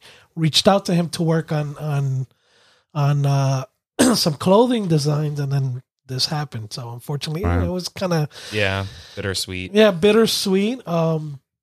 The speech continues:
Speaker 1: tough. It kinda sucked, but that was my <laughs> Saturday, unfortunately, you know, and, uh, I went, I went with the thinking of I'm gonna show up and, and, you know, show up for the service and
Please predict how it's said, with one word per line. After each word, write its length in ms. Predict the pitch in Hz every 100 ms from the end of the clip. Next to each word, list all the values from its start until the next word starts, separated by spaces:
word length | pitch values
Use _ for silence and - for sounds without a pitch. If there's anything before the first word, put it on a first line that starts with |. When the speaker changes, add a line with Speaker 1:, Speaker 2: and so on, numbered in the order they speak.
| _ _ _
Speaker 1:
tough. 320 | - 196 202 185
It 140 | 175
kinda 200 | 190 175
sucked, 460 | 165 - 180 - 170
but 220 | 180 170
that 120 | 196
was 180 | 190 165
my 160 | 170
<laughs> 120 | 160 -
Saturday, 540 | 190 185 190 262 233
unfortunately, 880 | 247 190 185 185 185 220 247 240 247
you 100 | 190
know, 220 | 185 226
and, 180 | 220 165
uh, 120 | 160 151 - - - - -
I 80 | 170
went, 320 | 180 240 226 190
I 80 |
went 340 | 214 240 262 -
with 280 | 220 208 180
the 440 | 208 208 202 190
thinking 480 | 185 - 202 202 180
of 180 | 185 175
I'm 140 | 165
gonna 300 | 160 170 165
show 320 | - 180 170
up 260 | 170 170 -
and, 240 | 147 139 127
and, 140 | 156 147
you 60 |
know, 260 | 139 139 151 _ _ _ _
show 220 | - 151
up 60 | 143
for 100 | 147
the 100 | 131
service 500 | - 185 175 175 -
and 300 | 135 135